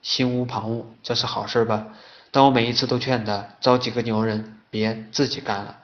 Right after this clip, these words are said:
一方面是你自己不是足够的专业，你肯定没有那些专业人士做得好。再者是节约时间，时间是创业最大的成本。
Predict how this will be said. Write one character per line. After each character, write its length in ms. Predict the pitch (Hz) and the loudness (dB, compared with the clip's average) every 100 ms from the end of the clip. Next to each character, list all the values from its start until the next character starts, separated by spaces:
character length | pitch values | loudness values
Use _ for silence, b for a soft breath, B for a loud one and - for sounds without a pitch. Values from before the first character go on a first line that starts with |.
| B B B B | B B B B
一 120 | 135 | 2
方 180 | 135 143 | 4 4
面 240 | 135 123 B - | 2 0 B -4
是 120 | 135 | 0
你 140 | 123 | 0
自 180 | 117 127 | 2 0
己 140 | 120 | 0
不 380 | 110 - - 123 | -4 -6 -2 0
是 120 | - | 0
足 200 | 110 123 | -2 0
够 80 | 117 | 2
的 100 | 110 | 2
专 240 | 107 113 127 | 2 2 2
业， 140 | 123 B B - | -2 B B -4
你 140 | 127 | -2
肯 240 | 123 107 | 0 0
定 340 | 120 123 123 - | 2 2 0 -6
没 120 | 120 | -2
有 100 | 117 | 0
那 100 | 110 | -2
些 220 | 110 120 - | 0 -2 0
专 200 | - 120 | 0 2
业 100 | 113 | 2
人 140 | 107 | 0
士 160 | 107 117 | -2 -2
做 160 | 120 | -2
得 80 | 117 | 0
好。 340 | 113 98 - B B B | 0 0 -2 B B B
再 180 | - 123 | 6 6
者 160 | 117 110 - | 6 -2 -4
是 140 | - 123 | -4 -2
节 120 | 110 | 2
约 140 | 113 | 2
时 160 | 113 110 | 0 0
间， 280 | 120 113 113 B | 0 0 -4 B
时 220 | - 127 | -2 0
间 320 | 123 127 123 123 | 2 2 2 -6
是 120 | - | -4
创 200 | 123 123 | -2 -2
业 100 | 117 | -2
最 160 | 113 123 | 0 0
大 140 | 113 | 2
的 100 | 107 | 0
成 220 | 107 107 | -4 -6
本。 120 | 107 | -4